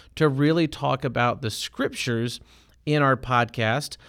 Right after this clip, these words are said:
Um, and just the Gospels seem like the place to go. And the Gospel of Mark, to be honest, is the shortest one. So it gave me the best chance to try and somehow, some sort of helpful way, guide people through the Gospel of Mark.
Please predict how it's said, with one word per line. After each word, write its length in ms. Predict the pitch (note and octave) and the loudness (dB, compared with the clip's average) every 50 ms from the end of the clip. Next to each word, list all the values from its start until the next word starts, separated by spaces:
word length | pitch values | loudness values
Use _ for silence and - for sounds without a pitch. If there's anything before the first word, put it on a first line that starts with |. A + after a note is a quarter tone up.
| - - _ _ _ | -20 -20 _ _ _
Um, 440 | B2 A#2+ A#2+ A#2 A#2 A#2 A#2 A#2+ A#2+ - | 2 4 4 6 6 4 4 2 0 0
and 400 | C3+ C3+ C3 C3 B2+ A#2+ G#2+ - | 0 2 4 4 2 0 -2 -6
just 300 | - C#3 C#3+ C3+ - - | -2 -2 -2 -2 0 -2
the 80 | D3 | -4
Gospels 720 | C3 C#3 C#3 B2+ C#3+ D3 C#3+ - - D#3 D3+ D3+ D3 C3+ - | 0 4 4 6 6 4 2 -2 -2 0 2 2 2 0 -2
seem 260 | - - D#3 C#3+ C#3 | -2 0 0 0 2
like 160 | C3+ C3 B2 | 0 0 0
the 80 | - B2+ | -2 -4
place 220 | - C#3 B2+ A#2 - | -2 -2 -2 -2 -2
to 100 | - B2+ | -4 -2
go. 180 | D3+ E3 F#3+ G3 | 2 2 2 4
And 80 | F3 | 2
the 60 | D#3+ | 2
Gospel 360 | D#3 E3+ F3 E3 - F3 E3+ D#3 | 2 2 0 0 0 -2 -2 -2
of 60 | D3 | 0
Mark, 360 | D#3+ E3+ E3+ D#3+ - - _ | 0 -2 -2 -2 -6 -20 _
to 100 | - D3 | -10 -6
be 120 | B2+ D3+ | -2 0
honest, 280 | D#3+ E3 F3 F#3 E3+ - | 2 2 2 0 0 -2
is 160 | D#3+ C#3+ C3+ | -4 -4 -4
the 40 | C#3+ | -6
shortest 440 | C3+ - F3+ F3 E3+ D#3+ C#3+ - - | -6 -4 -4 -4 -4 -4 -8 -6 -6
one. 240 | A#2+ A2 G#2+ G#2 G2+ - - - - - | -4 -2 -2 -4 -6 -8 -16 -20 -20 -18
So 140 | - - D#3+ | -2 2 2
it 80 | D#3 C#3 | 2 6
gave 160 | F3 F3+ F#3 | 6 6 6
me 60 | F#3 | 6
the 100 | D#3+ D#3+ | 2 2
best 260 | C#3+ F3+ F#3+ F#3 - | 4 4 2 2 0
chance 260 | - - E3+ D#3+ C#3+ | -2 -2 -2 -2 0
to 100 | - D3 | -2 -6
try 220 | - - D#3 C#3+ C#3+ | -4 0 2 2 4
and 180 | C#3 C3+ C3 B2+ - - - - - _ _ | 4 2 0 0 -4 -16 -20 -20 -20 _ _
somehow, 840 | _ - - - G#3 G#3+ A3 G#3+ G3+ D3 B2 - F3+ F#3 F#3+ F#3+ F#3 F#3 | _ -10 2 6 6 8 8 8 6 4 0 4 6 6 8 6 6 2
some 200 | - - G3 F#3 | 0 -2 -2 0
sort 160 | - G#3 E3 | 0 0 0
of 60 | C#3 | 0
helpful 480 | A#2+ - F3+ F#3+ E3+ - F#3 E3 D3+ C#3+ | 2 4 4 4 4 4 2 2 4 4
way, 420 | C#3+ C#3+ C3+ C3 C3 C3 B2+ - | 4 4 4 2 2 0 -2 -4
guide 420 | B2 A2+ - C3+ C3+ C#3 C#3 C3 | -8 -4 0 2 2 2 2 0
people 300 | - C3+ C3 - B2 B2 | 0 -4 -4 -4 -4 -8
through 540 | A2+ - - B2 A#2+ A2+ A2+ A2 A2 A2 A2 | -8 -8 -8 -6 -4 -2 0 0 -2 -2 -4
the 100 | G#2+ A2 | -6 -6
Gospel 400 | G2+ G#2+ G#2+ G2+ - - - A2 | -4 -4 -4 -4 -6 -6 -6 -4
of 80 | G#2 G#2 | -2 -2
Mark. 220 | G#2 G2 G2 - | -2 -4 -4 -8